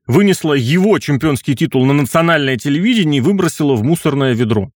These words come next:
Это все-таки тоже было серьезным аргументом, фактором, который вот ему немножечко давил постоянно, что если вдруг его еще и мировое чемпионство где-то появится, возникнет на телевидении и у-, будет унижено,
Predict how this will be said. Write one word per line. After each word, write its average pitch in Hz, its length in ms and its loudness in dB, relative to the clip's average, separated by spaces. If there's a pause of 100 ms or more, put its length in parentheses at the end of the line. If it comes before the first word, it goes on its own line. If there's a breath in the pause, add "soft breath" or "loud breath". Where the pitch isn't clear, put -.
Это 196 220 0
все-таки - 300 -4
тоже 170 260 2
было 147 240 0
серьезным 131 580 -2
аргументом, 127 580 0
фактором, 135 520 -2 (360)
который 170 320 2
вот 143 180 -4
ему 151 360 2
немножечко 131 560 -2
давил 143 340 0
постоянно, 147 560 -2
что - 180 -2
если 147 300 0
вдруг 123 240 -2
его 127 220 2
еще 120 220 -2
и 113 40 2
мировое 117 440 0
чемпионство 226 600 -2
где-то 139 380 0
появится, 143 580 -2
возникнет 123 640 -2
на 113 100 0
телевидении 123 720 0
и 120 60 2
у-, 127 280 2
будет 143 360 0
унижено, 180 560 0